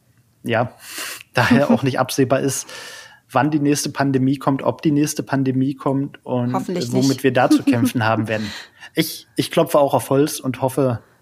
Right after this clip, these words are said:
Speaker 1: dass, äh, uns das erstmal dann eine ganze Weile erspart bleibt.
Speaker 2: Zum Abschluss noch mal eine private Frage. Äh, Sie schützen sich und Ihre Familie auch selbst vor Ansteckungen, sicher auch mit Ihrer App.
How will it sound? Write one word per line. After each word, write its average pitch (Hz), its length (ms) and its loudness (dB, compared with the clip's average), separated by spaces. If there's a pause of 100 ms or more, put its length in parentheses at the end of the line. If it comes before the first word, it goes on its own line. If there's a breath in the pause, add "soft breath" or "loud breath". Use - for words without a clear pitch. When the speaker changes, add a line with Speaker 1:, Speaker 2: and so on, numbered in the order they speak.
(260 soft breath)
Speaker 1:
dass, - 360 -4
äh, 127 480 -2
uns - 180 -4
das 120 120 -2
erstmal 123 320 0
dann 117 120 0
eine 117 120 0
ganze 113 260 -2
Weile 113 220 0
erspart 113 440 -4
bleibt. - 200 -10 (460 loud breath)
Speaker 2:
Zum 233 160 -4
Abschluss 294 360 0
noch 247 120 2
mal 240 140 2
eine 233 200 2
private 214 460 -2
Frage. 262 440 0
Äh, 214 600 2
Sie 208 120 -6
schützen 254 380 -2
sich 233 280 0
und 202 80 -4
Ihre 208 200 -4
Familie 208 560 2
auch 175 140 0
selbst 190 300 -2
vor - 100 0
Ansteckungen, 220 1120 -2
sicher 214 300 0
auch 202 100 -2
mit 202 220 -4
Ihrer 185 260 -4
App. - 240 -4